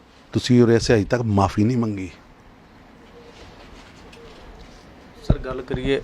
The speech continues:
Speaker 2: ਅਗਨੀਵੀਰ ਯੋਜਨਾ ਜੋ ਸਰਕਾਰ ਦੁਆਰਾ ਲਿਆਂਦੀ ਗਈ ਸੀ, ਉਹਦੇ ਬਾਰੇ ਵੀ ਕਿਹਾ ਗਿਆ ਕਿ ਜੋ ਨੌਜਵਾਨ ਭਰਤੀ ਕੀਤੇ ਨੇ, use and throw ਵਾਲਾ ਕੰਮ ਕੀਤਾ ਜਾ ਰਿਹਾ, ਉਹਨਾਂ ਨੂੰ ਬਣਦਾ ਸਨਮਾਨ ਜਿਹੜਾ ਨਹੀਂ ਦਿੱਤਾ ਜਾਂਦਾ।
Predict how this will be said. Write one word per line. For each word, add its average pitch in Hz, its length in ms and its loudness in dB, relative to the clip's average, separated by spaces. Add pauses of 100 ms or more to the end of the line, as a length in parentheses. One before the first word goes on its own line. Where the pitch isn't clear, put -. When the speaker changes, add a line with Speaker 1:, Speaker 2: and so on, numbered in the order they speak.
Speaker 2:
ਅਗਨੀਵੀਰ 131 400 -4
ਯੋਜਨਾ 113 440 -4
ਜੋ 113 120 -6
ਸਰਕਾਰ 110 420 0
ਦੁਆਰਾ 110 220 0
ਲਿਆਂਦੀ 107 400 -4
ਗਈ 117 140 -2
ਸੀ, 127 320 -6
ਉਹਦੇ 143 200 0
ਬਾਰੇ 143 200 2
ਵੀ 135 120 -6
ਕਿਹਾ 113 300 0
ਗਿਆ 117 120 -4
ਕਿ 135 140 -6
ਜੋ 131 160 0
ਨੌਜਵਾਨ 117 440 -2
ਭਰਤੀ 107 340 -4
ਕੀਤੇ 107 220 -4
ਨੇ, 131 280 -2
use 139 200 2
and 147 160 2
throw 131 240 0
ਵਾਲਾ 127 180 4
ਕੰਮ 117 260 -2
ਕੀਤਾ 113 260 -4
ਜਾ 120 120 2
ਰਿਹਾ, 135 60 0
ਉਹਨਾਂ 151 140 0
ਨੂੰ 160 220 -2
ਬਣਦਾ 131 320 2
ਸਨਮਾਨ 120 500 -2
ਜਿਹੜਾ 127 180 0
ਨਹੀਂ 123 240 -2
ਦਿੱਤਾ 101 260 -4
ਜਾਂਦਾ। - 460 -14